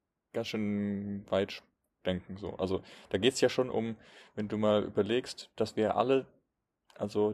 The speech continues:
deine, dein Computer selbst, der, deine, ne, also dein, die, hm, sorry, jetzt haspel ich hier so ein bisschen rum, also das, äh, Betriebssystem, das du installiert hast auf deinem Mac von mir aus, das ist ja genau dasselbe, das ich auch installiert hab und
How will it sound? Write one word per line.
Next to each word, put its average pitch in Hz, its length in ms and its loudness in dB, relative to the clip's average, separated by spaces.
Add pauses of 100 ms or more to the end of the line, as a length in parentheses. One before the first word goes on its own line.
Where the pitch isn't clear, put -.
deine, 107 340 2 (1300)
dein 107 160 2
Computer 113 540 -2 (100)
selbst, 110 460 6
der, 104 160 2 (680)
deine, 98 580 0
ne, 113 160 -4
also 101 200 -8
dein, 98 260 -6
die, 95 220 -8 (840)
hm, 95 340 -8 (200)
sorry, 90 300 -2
jetzt - 180 -12
haspel 101 240 -10
ich - 80 -8
hier 95 80 -6
so 92 60 -6
ein 90 40 -6
bisschen 95 200 -10
rum, 104 140 0
also 92 140 2
das, - 240 -6 (520)
äh, 92 240 -6
Betriebssystem, 92 760 2
das - 160 -6
du 101 80 -6
installiert 98 380 -2
hast 92 140 -6
auf - 120 -8
deinem 90 200 -2
Mac 104 180 0
von 92 160 -6
mir 90 180 -4
aus, 85 280 -6
das 95 160 -4
ist 107 160 -10
ja 95 240 4 (240)
genau 104 240 8
dasselbe, 110 380 6
das 98 140 2
ich - 120 -6
auch 110 100 2
installiert 92 460 -4
hab 92 160 0 (220)
und 90 440 -4